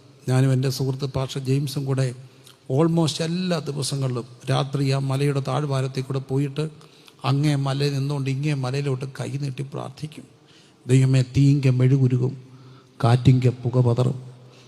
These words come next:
തീങ്ക മെഴുകുരുകും. ഇന്ന് അത് ഡീംഡ് ലൈസൻസായിട്ട് അപ്രൂവ്ഡ് ആയിട്ടുള്ളൊരു സെമിറ്ററി ആയിട്ട് മാറി. കൈ ഉയർത്തി പ്രാർത്ഥിക്കാമോ?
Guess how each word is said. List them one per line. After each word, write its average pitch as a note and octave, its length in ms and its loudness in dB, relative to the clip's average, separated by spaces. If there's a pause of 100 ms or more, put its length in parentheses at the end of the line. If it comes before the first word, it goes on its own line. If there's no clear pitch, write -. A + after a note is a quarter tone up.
(260)
തീങ്ക C#3+ 320 10
മെഴുകുരുകും. C3+ 720 6 (100)
ഇന്ന് C3+ 180 2
അത് B2+ 220 2
ഡീംഡ് C3 360 4
ലൈസൻസായിട്ട് B2 840 2 (160)
അപ്രൂവ്ഡ് C#3 440 6
ആയിട്ടുള്ളൊരു B2 520 4
സെമിറ്ററി A#2+ 400 0
ആയിട്ട് A#2 220 0
മാറി. B2+ 400 -2 (680)
കൈ C3+ 240 4
ഉയർത്തി C3 260 4
പ്രാർത്ഥിക്കാമോ? C3 840 0